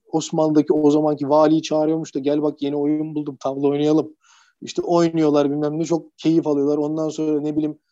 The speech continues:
işte Suriye tarafından başka bir vali geliyor o da katılıyor falan böyle. Sözde tavlanın tarihi. Yani inanılmaz böyle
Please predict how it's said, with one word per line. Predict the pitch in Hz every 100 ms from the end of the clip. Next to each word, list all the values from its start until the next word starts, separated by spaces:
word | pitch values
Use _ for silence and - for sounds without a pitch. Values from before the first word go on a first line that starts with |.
| _ _ -
işte | 143 - 143
Suriye | - 165 156 151
tarafından | 151 147 143 151 147 147
başka | 143 147
bir | 139
vali | 143 143
geliyor | 135 131
o | 151
da | 147
katılıyor | 147 135 131 123
falan | 120 127 120
böyle. | 117 175 202 - _ _
Sözde | - 180 180
tavlanın | 196 185 175 202
tarihi. | 196 170 156 127 - _ _ _ _ _ 135
Yani | 139 -
inanılmaz | 165 185 196 196 143
böyle | 151 160